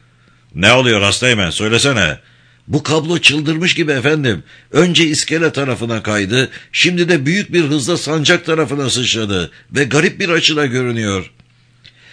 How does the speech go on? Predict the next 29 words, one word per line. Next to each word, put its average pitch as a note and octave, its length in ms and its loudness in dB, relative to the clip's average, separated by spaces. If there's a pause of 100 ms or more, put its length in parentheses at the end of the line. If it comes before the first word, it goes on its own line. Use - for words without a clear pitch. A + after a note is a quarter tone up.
(160)
"Pekala, G2+ 600 2
dikkatle C3 480 -2
izle B2+ 340 -2
ve A#2 140 2
beni B2 120 2
haberdar A2 580 2
et." E2+ 320 -2 (340)
Butera D#3 400 -2
telefonu C3 460 -4
kapattı D#2+ 480 -6
ve G#2+ 140 -4
başka G#2+ 300 -4
bir G2 120 -4
kanal E2+ 320 -4
açtı. D2+ 560 -6 (720)
"Apil, A#2 400 2
beni A#2+ 200 4
duyabiliyor B2 640 2
musun? A2+ 500 -2
Ben A#2+ 220 2
Butera." A#2+ 540 2 (720)
Morse'dan E3 520 0
Apil D#3 280 -2
hemen B2 280 -2
cevap F#2+ 320 -4
verdi. D#2 340 -4
"Duyuyorum, F#2+ 540 0
devam F#2+ 320 -2
et." F#2 140 -2